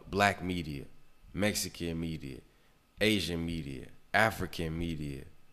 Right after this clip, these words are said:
so-called black media, whatever you wanna, whatever the terminology is. Representation matters. But what we not gonna do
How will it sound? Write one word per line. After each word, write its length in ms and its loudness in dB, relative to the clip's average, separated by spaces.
so-called 680 6
black 340 0
media, 400 -4
whatever 340 6
you 160 4
wanna, 260 4
whatever 440 4
the 100 -2
terminology 960 2
is. 220 -12
Representation 920 4
matters. 500 4
But 300 2
what 200 2
we 120 4
not 320 8
gonna 320 2
do 300 -2